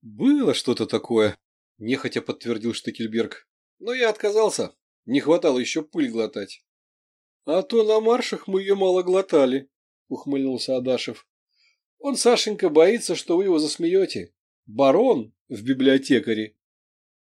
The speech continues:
Андрей пристально посмотрел на юнкера.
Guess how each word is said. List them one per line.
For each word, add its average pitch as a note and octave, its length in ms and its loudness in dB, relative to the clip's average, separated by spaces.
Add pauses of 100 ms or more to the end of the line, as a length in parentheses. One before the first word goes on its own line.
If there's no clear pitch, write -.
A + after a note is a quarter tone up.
(500)
Андрей G2+ 480 -8
пристально C3 640 -10
посмотрел A2+ 580 -10
на A#2 120 -6
юнкера. G#2 600 -8